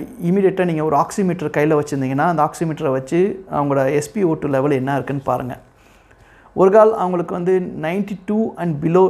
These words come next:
இருந்துச்சுன்னாக்கா, அவங்கள வந்து கண்டிப்பா நீங்க வந்து ஹாஸ்பிட்டலைஸ் பண்ணிடணும். மருத்துவமனை கூட்டிட்டு போய் அவங்களுக்கு வந்து, அஹ், எ-, அவங்களுக்கு ஹை ஃப்ளோ ஆக்சிஜன் கொடுக்க வேண்டிய சூழ்நிலை ஏற்படும்.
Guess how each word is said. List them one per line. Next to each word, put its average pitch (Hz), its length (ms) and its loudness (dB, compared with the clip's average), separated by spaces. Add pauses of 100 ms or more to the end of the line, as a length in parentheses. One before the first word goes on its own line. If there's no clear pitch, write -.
இருந்துச்சுன்னாக்கா, 147 760 -2 (300)
அவங்கள 165 280 0
வந்து 170 420 2
கண்டிப்பா 156 440 0
நீங்க 165 200 -4
வந்து 147 200 -4
ஹாஸ்பிட்டலைஸ் 147 720 -2
பண்ணிடணும். 120 380 -4 (240)
மருத்துவமனை 180 540 0
கூட்டிட்டு 165 340 -8
போய் 165 400 -2
அவங்களுக்கு 165 460 -2
வந்து, 165 260 2 (640)
அஹ், 147 500 2 (300)
எ-, 156 220 2 (500)
அவங்களுக்கு 156 380 0
ஹை 180 220 2
ஃப்ளோ 190 240 2
ஆக்சிஜன் 151 560 -4 (100)
கொடுக்க 151 280 -4
வேண்டிய 135 260 0
சூழ்நிலை 147 400 -2
ஏற்படும். - 400 -2